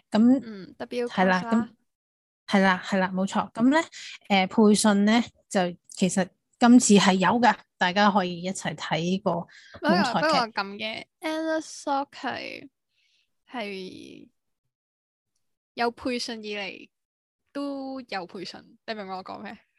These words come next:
Speaker 1: 即係一直都有配信。
Speaker 2: 呃，即係自從開發咗呢個有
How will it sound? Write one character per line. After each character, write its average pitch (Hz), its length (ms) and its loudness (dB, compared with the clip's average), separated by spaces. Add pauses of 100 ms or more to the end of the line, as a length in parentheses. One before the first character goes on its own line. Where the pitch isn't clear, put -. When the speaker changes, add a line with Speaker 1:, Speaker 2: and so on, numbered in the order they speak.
(200)
Speaker 1:
即 359 100 4
係 359 40 8
一 330 40 8
直 262 100 4
都 240 80 6
有 226 100 10
配 208 140 4
信。 180 140 -2 (840)
Speaker 2:
呃， 240 280 -4 (440)
即 330 80 -4
係 302 140 -2
自 240 140 -6
從 214 140 -10
開 262 220 -6
發 240 120 -6
咗 226 160 -8
呢 240 80 -6
個 226 140 -4
有 196 120 -6